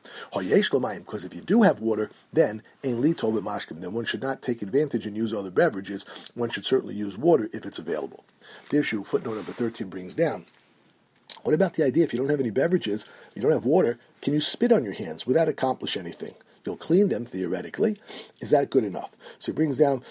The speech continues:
from Shelos Tshuvos Minchas Elazar, from the great Munkach Rebbe Zatzal, She'eino Moel, that won't work. Spit doesn't work. Saliva doesn't work. Because, besides from the fact that the opinion of the Marshal that we brought down in yesterday's shir is that you must use cold water,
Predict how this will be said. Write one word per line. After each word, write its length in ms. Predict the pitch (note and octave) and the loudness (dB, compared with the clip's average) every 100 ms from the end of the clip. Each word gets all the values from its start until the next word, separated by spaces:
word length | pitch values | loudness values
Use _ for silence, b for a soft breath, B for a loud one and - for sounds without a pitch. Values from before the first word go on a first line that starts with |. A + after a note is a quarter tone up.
| B | B
from 300 | - G#2+ G#2 | -4 -4 -4
Shelos 360 | G2 C#3 C3+ - | 0 4 4 4
Tshuvos 360 | - A#2+ A2+ | 0 2 0
Minchas 340 | - C#3 B2 - | -2 0 0 0
Elazar, 440 | D2+ A1+ - - - _ B B B B | -2 -4 -2 -4 -4 _ B B B B
from 140 | - | -16
the 60 | E2 | -2
great 220 | C3 A#2+ | 0 2
Munkach 400 | C3 C#3 A2+ F#2+ | 0 -2 -2 -2
Rebbe 240 | F#2+ A#2 G#2+ | 0 0 0
Zatzal, 480 | - - - - - B B | -8 -8 -8 -8 -10 B B
She'eino 520 | - - F3 E3+ D3+ B2 | -2 0 4 6 4 4
Moel, 300 | G2 D#2+ - | 0 0 0
that 180 | A#2+ - | -2 0
won't 220 | A2 - | -2 -2
work. 180 | D#2 - | -4 -4
Spit 320 | - D3 C#3 | -2 0 2
doesn't 320 | A#2 A#2 - | 0 -2 -4
work. 240 | - - - | -6 -6 -6
Saliva 400 | - A2+ A#2+ A2 | -2 2 2 0
doesn't 240 | G2+ - | -6 -8
work. 300 | F2 D#2 - B B B | -6 -8 -10 B B B
Because, 360 | A2 B2 A2 - B B - | -6 2 2 2 B B -4
besides 380 | - - F#3 - | 2 6 6 4
from 100 | A#2 | -4
the 60 | |
fact 260 | A2 A#2 A2+ | 0 0 0
that 120 | E3+ | -4
the 180 | G3+ - - - | -4 -6 -8 -14
opinion 300 | - C3+ A#2+ | -2 0 0
of 60 | G#2+ | -2
the 80 | |
Marshal 560 | G2+ G#2 - G#2+ G#2 G#2 B | -4 -2 0 2 0 -4 B
that 80 | - | -2
we 100 | B2 | 0
brought 220 | G#2+ G#2+ | 2 0
down 140 | A#2 G#2+ | 0 -2
in 120 | G#2+ | 0
yesterday's 420 | A#2 B2 - C#3 | -2 0 2 2
shir 240 | C3 D3 C#3+ | 2 2 2
is 80 | |
that 160 | A2 - | 0 -4
you 80 | G2 | -2
must 240 | A#2 - | -2 0
use 220 | G#2+ G#2+ | -2 -4
cold 320 | - G2+ G2+ G#2 | -6 -2 -2 4
water, 380 | D#3 A#2+ G2+ | 6 6 2